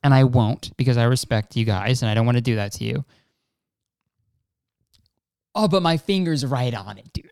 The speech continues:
I wanna press it. I won't. I, I promise I won't press it. But, oh man, just imagine that I am.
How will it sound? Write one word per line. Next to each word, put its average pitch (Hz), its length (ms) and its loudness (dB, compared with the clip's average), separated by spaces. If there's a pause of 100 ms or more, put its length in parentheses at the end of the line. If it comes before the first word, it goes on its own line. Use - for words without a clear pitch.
(120)
I 165 120 0
wanna 151 360 0
press 113 460 -6
it. - 140 -14 (440)
I 147 160 -2
won't. 151 500 -2
I, 123 220 -8 (180)
I 127 240 -4 (240)
promise 123 400 -2
I 117 100 -4
won't 110 180 -8
press 107 240 -12
it. - 120 -14 (180)
But, 233 220 -2
oh 202 180 4
man, 180 300 -2
just 151 140 -4
imagine 131 420 -4
that 113 120 -8
I 101 280 -12
am. - 140 -20